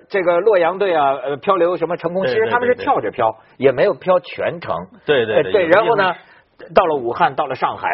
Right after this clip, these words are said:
Speaker 1: 在沿途欢迎啊，哎呦，那家伙是英雄一样的人。但是后来中央叫停了。就为什么叫停了呢？就是因为接下来就说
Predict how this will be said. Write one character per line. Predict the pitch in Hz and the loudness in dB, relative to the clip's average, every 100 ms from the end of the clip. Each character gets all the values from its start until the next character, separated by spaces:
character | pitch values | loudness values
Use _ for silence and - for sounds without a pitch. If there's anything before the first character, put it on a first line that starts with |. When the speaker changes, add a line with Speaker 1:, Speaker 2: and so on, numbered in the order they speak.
| - | -4
Speaker 1:
在 | - | -8
沿 | 117 117 156 | -4 -4 -4
途 | - 160 | -6 -4
欢 | - 294 175 | 0 2 2
迎 | 170 117 147 | 0 -2 2
啊， | 127 - 175 | 0 0 -2
哎 | |
呦， | 175 151 | 0 0
那 | 175 139 | -2 -4
家 | - | 0
伙 | 156 156 | 0 2
是 | 151 | 0
英 | 214 269 | 0 -2
雄 | 190 143 | -2 -2
一 | 139 | 2
样 | 143 117 | 2 2
的 | 101 | 2
人。 | 98 113 - - - | 2 2 -4 -4 2
但 | 214 | 2
是 | 196 | 2
后 | - 208 123 | 2 4 4
来 | 117 139 | 2 0
中 | 147 139 | -2 0
央 | 135 131 - | 0 -2 -4
叫 | - 104 | -4 -4
停 | 90 | -6
了。 | 82 - _ _ _ | -14 -16 _ _ _
就 | - | 0
为 | 185 208 | 4 4
什 | 170 | 2
么 | 165 | 0
叫 | 165 | 0
停 | 131 | 0
了 | 131 | -4
呢？ | 147 131 | -4 -2
就 | 160 | 2
是 | 151 156 | 2 2
因 | 202 | 0
为 | 196 | 2
接 | 247 | 2
下 | 226 | 2
来 | 165 | 2
就 | 170 | 0
说 | 170 | 0